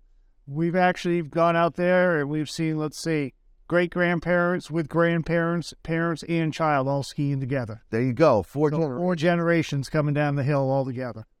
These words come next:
Speaker 2: That's a beautiful thing, man. That is awesome. That's the best part about these places. It doesn't feel, again, I, I, I feel like I'm getting into hater stuff, and I'm not. I'm not being a hater. I love other places too, but a place like this,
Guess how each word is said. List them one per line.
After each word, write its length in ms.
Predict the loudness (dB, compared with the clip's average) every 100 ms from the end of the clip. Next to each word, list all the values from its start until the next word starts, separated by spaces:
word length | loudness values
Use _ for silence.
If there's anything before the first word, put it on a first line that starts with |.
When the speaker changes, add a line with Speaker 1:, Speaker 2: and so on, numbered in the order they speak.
| _
Speaker 2:
That's 240 | 2 2
a 60 | 0
beautiful 480 | -2 0 0 0 -6
thing, 420 | 0 2 2 2
man. 320 | 0 -2 -2
That 220 | 2 4
is 200 | 4 -2 -6 _ _ -6
awesome. 460 | 0 2 2 -2 -2
That's 320 | 0 0 -2
the 100 | -8
best 640 | -8 -2 2 2 -2 -18 _ _ _ _
part 320 | 0 2 2
about 440 | 0 0 2 2 0
these 220 | -2 -2
places. 480 | -2 -2 0 -6 -10 _ _
It 200 | -4 -4
doesn't 400 | 2 0 2 -4
feel, 580 | -6 -2 2 2 2 -2 _ _ _ _ _ -8
again, 340 | -2 0 -2
I, 160 | -4 -12
I, 160 | -12 -12 -10
I 80 | -8
feel 240 | 0 0
like 120 | 2
I'm 100 | 0
getting 240 | 0 2 2
into 120 | 0
hater 340 | 0 0 0
stuff, 260 | -2 -2 -2
and 120 | 0
I'm 160 | 2 2
not. 240 | 2 0 -2
I'm 180 | -2
not 220 | 0 -2 0
being 220 | 0 0
a 40 |
hater. 300 | 0 0 0
I 200 | 2 2
love 420 | 2 2 2 -2 -10 _ -4
other 240 | 0 0
places 480 | -2 -2 -2 -2 -12
too, 220 | -6 -4
but 120 | 0 -2
a 60 |
place 380 | -2 -2 -2 0
like 220 | 0 0
this, 220 | -2 -2